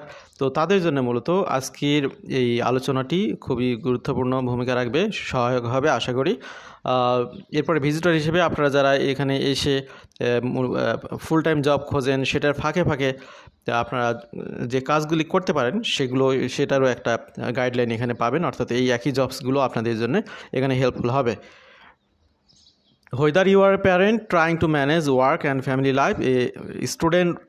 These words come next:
searching for extra money, or someone investigating new career routes, part-time jobs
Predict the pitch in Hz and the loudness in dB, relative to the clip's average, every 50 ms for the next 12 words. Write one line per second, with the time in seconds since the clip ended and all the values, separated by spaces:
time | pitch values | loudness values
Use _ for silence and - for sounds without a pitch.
0 | - 127 - - - 165 165 190 185 - 202 180 170 - 143 131 123 127 131 - | -6 -6 -4 -2 0 0 0 0 2 0 0 0 0 0 0 0 0 0 -2 -4
1 | - - 170 156 139 120 117 123 160 190 - - 120 120 117 117 - - 147 156 | -2 -2 -2 0 0 0 0 0 -2 -2 -2 -2 -2 -2 -2 -2 -6 -8 -12 -12
2 | - - - - 139 131 123 123 120 120 120 117 117 120 - - - - - _ | -10 -8 -8 -4 -2 -2 -2 0 0 0 2 0 0 -2 -6 -12 -20 -20 -20 _
3 | - 139 139 139 139 165 165 - - 165 135 139 135 - 131 127 127 - - - | -4 -2 0 2 2 0 -2 0 -2 0 0 0 -2 0 -2 -2 -2 -4 -6 -6
4 | 127 123 131 151 165 156 - 165 151 139 131 131 127 120 123 156 208 208 - - | -2 0 0 0 0 0 2 2 2 4 4 4 4 4 4 4 4 4 2 -6
5 | - _ _ _ _ _ _ _ - 156 156 151 - 175 160 156 151 135 120 139 | -12 _ _ _ _ _ _ _ -2 -2 -2 0 0 0 0 0 0 0 2 2
6 | 139 143 147 147 | 2 2 2 0